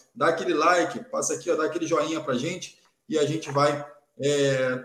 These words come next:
trocando bola aqui, tá bom? Então, obrigado, não se esquece também de se inscrever no canal, também de, de seguir as nossas redes sociais aí, e eu quero te dar uma boa segunda-feira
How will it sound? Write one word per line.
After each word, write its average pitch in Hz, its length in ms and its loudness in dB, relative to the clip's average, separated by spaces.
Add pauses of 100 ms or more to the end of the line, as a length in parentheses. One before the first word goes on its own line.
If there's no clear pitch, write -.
trocando 151 360 0
bola 135 220 4
aqui, - 140 -4
tá 117 120 -4
bom? 196 560 2
Então, 160 400 -4
obrigado, 156 300 2
não 170 60 -2
se - 80 -4
esquece 165 340 2
também 160 180 -4
de - 60 -6
se - 80 -4
inscrever 151 300 -2
no 147 100 -8
canal, 185 440 0
também 160 280 -4
de, 156 380 -2
de 123 160 -8
seguir 151 640 0 (120)
as 135 160 -4
nossas 143 260 -2
redes 156 200 -2
sociais 147 480 0
aí, 147 340 -2 (200)
e 139 60 -6
eu 143 120 4
quero 143 240 2
te - 100 -6
dar 143 200 -2
uma 139 260 -2
boa 170 460 6
segunda-feira 156 920 0